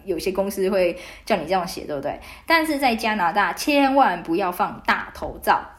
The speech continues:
不要放大头照哦，<laughs> 而且也不要写什么身高体重这些无关要紧的资讯。这里的人不想要以貌取人，而且加上他们真的，除非是拍什么全家福或毕业照，我觉得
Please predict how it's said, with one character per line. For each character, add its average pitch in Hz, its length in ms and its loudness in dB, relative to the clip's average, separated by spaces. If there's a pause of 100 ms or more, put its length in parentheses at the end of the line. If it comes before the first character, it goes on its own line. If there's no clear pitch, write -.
不 185 280 2
要 226 280 2
放 - 380 -2
大 175 180 -4
头 151 220 -8
照 185 200 4
哦， 180 240 6 (180)
<laughs> 220 220 4
而 214 80 0
且 277 140 4
也 185 140 6
不 196 80 2
要 240 180 6
写 185 240 0
什 - 100 -6
么 160 80 -8
身 214 220 0
高 214 160 4
体 180 180 -4
重 196 160 2
这 202 80 0
些 202 160 0
无 180 120 2
关 190 180 2
要 202 100 2
紧 185 200 -6
的 139 180 -12
资 165 260 -8
讯。 185 240 -4 (300)
这 392 140 4
里 262 100 0
的 202 100 4
人 185 460 0 (220)
不 349 100 4
想 175 180 2
要 214 180 2
以 160 120 -8
貌 196 240 0
取 - 400 -6
人， - 240 -10 (300)
而 240 100 2
且 254 240 0
加 247 180 0
上 262 220 2
他 262 160 4
们 214 240 -2
真 240 220 -4
的， 185 340 -2
除 233 220 -6
非 311 180 6
是 311 80 2
拍 262 240 2
什 269 100 -6
么 170 120 -6
全 175 260 -6
家 214 220 -2
福 240 200 -6
或 208 200 -2
毕 185 240 -6
业 190 160 2
照， 151 280 -2
我 139 60 -8
觉 180 240 -2
得 220 180 2